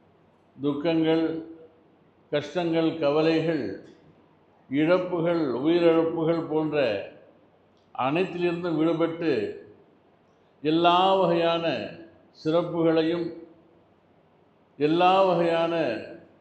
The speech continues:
உயர்வுகளையும் நிம்மதியையும் அல்லாஹு தஆலா இந்த ஆண்டிலே ஹைரையும் பரக்கத்தையும் நிறைவாக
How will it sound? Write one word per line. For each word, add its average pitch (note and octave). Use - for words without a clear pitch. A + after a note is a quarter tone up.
உயர்வுகளையும் E3
நிம்மதியையும் F3
அல்லாஹு D#3+
தஆலா D3+
இந்த E3+
ஆண்டிலே D#3+
ஹைரையும் F3
பரக்கத்தையும் D#3
நிறைவாக F3